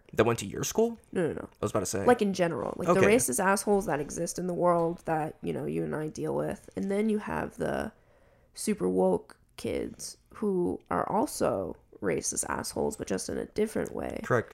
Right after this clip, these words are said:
Speaker 1: Ironically, for sticking up for people and believing that they're as good as anybody else, they wanna feel offended for us because they don't think we can do it ourselves.
Speaker 2: Yeah, and that's, that's one thing that's strange. And another thing that I really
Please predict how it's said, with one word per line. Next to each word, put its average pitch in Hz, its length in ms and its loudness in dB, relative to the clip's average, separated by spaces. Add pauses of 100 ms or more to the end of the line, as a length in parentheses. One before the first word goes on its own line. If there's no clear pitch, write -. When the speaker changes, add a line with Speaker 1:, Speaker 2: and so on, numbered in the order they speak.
Speaker 1:
Ironically, 107 680 2
for - 320 2
sticking 107 340 -2
up 104 120 0
for 95 80 -2
people 104 400 0
and 101 120 -4
believing 101 300 -2
that 98 140 -8
they're 95 200 0
as 104 120 -4
good 101 100 2
as 98 140 -2
anybody 98 400 0
else, 98 240 0
they 104 100 -2
wanna 104 220 0
feel 101 240 -4
offended - 360 -6
for 95 260 -2
us 101 120 -4
because - 360 -8
they - 120 -4
don't - 180 -8
think - 160 -8
we 117 80 0
can 113 140 -2
do 85 80 -2
it 71 80 -4
ourselves. - 720 -6
Speaker 2:
Yeah, 233 320 -2
and 196 100 -8
that's, - 500 -4
that's - 220 -14
one 311 100 -4
thing 269 220 -2
that's - 460 -6 (540)
strange. 185 800 -6
And 196 100 -2
another 247 260 2
thing 226 200 0
that 151 120 -2
I 156 100 0
really 180 560 -2